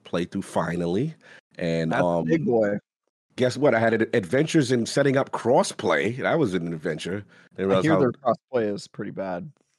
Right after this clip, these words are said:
Speaker 1: Yeah, it's it, bro. You gotta, it, when I logged up the Xbox version, I logged into my Larian account.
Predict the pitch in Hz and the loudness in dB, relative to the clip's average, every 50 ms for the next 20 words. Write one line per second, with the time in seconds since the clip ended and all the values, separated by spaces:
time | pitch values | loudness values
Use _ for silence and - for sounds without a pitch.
0 | _ - 87 90 92 90 78 76 82 107 117 - - 117 117 - - 82 85 80 | _ -8 -4 -2 -2 0 0 0 0 -2 -2 -2 0 2 2 2 0 -4 -4 -4
1 | 73 65 58 57 55 - - - 95 107 98 110 107 104 95 95 92 90 85 - | -4 -4 -6 -8 -12 -16 -12 -8 -6 -2 2 2 4 4 4 2 2 0 -2 -6
2 | _ _ _ _ _ _ _ _ _ _ _ _ - - - _ - 120 117 117 | _ _ _ _ _ _ _ _ _ _ _ _ -14 -14 -10 _ -2 0 2 2
3 | 113 110 117 131 147 156 175 156 - 131 117 113 107 - - 104 95 92 - 90 | 2 2 2 2 2 2 0 -2 0 0 0 0 0 0 0 -2 -2 -2 -2 -4
4 | 85 82 82 87 82 80 82 85 _ _ - 85 87 87 92 98 104 95 101 95 | -4 -4 -4 -6 -8 -8 -10 -14 _ _ -8 -6 -4 -2 -2 -2 -2 -2 -4 -6
5 | - 101 92 87 90 92 90 87 82 82 - - 76 76 73 73 | -6 -4 -4 -2 -2 0 0 -2 -2 -4 -6 -8 -8 -8 -8 -10